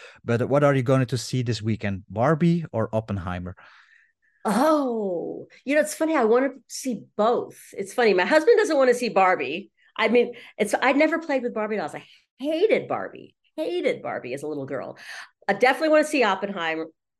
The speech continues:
Speaker 2: definitely. But it's, and I would not have thought that. I, and also want to see Mission Impossible. I'm actually very excited about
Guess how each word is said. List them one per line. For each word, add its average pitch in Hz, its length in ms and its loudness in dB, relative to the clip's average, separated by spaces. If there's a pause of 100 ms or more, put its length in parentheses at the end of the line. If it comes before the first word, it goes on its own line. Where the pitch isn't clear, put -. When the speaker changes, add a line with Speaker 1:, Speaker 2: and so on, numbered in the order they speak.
Speaker 2:
definitely. 160 800 -4 (380)
But 202 140 4
it's, 208 260 -2 (1200)
and 220 100 2
I 214 120 4
would 196 280 4
not 196 280 0
have 220 180 -10
thought 196 360 -4
that. 185 100 -2
I, - 40 -4
and 196 100 0
also 247 220 0
want 240 100 0
to 240 60 -12
see 240 60 -6
Mission 226 220 -8
Impossible. 208 360 -8
I'm 147 80 -6
actually 262 260 -4
very 196 300 -2
excited 220 540 -6
about 160 340 -4